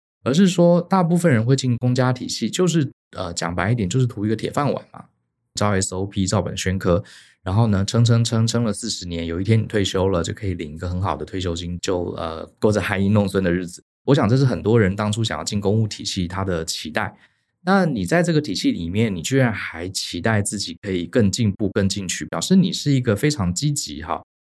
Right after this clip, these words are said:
非常，呃，看重自己职涯的人。所以这是为什么我想要给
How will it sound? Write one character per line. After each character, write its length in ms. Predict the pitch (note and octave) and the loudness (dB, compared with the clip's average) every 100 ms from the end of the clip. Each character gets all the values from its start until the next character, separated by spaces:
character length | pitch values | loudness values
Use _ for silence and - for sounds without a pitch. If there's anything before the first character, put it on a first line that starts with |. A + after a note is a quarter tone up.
| _ _ | _ _
非 120 | C3 | -2
常， 320 | C3 G#2+ F2+ F#2+ | 0 -2 -4 -4
呃， 320 | - F2 D#2 | -6 -6 -6
看 200 | - F3+ | -2 2
重 160 | C#3+ B2+ | 6 6
自 140 | B2 | 4
己 80 | G#2+ | 0
职 200 | - D#2+ | -4 -8
涯 180 | D#2+ E2 | -6 -6
的 100 | C#2+ | -6
人。 180 | - - | -10 -6
所 120 | C#3+ | 0
以 40 | |
这 120 | D3 | 4
是 100 | E3 | 6
为 100 | E3+ | 6
什 140 | D#3 G#2 | 4 2
么 100 | D#2 | -2
我 160 | E2 | -4
想 160 | E2 E2+ | -4 -4
要 80 | E2+ | -6
给 260 | - E2+ D2+ | -6 -10 -12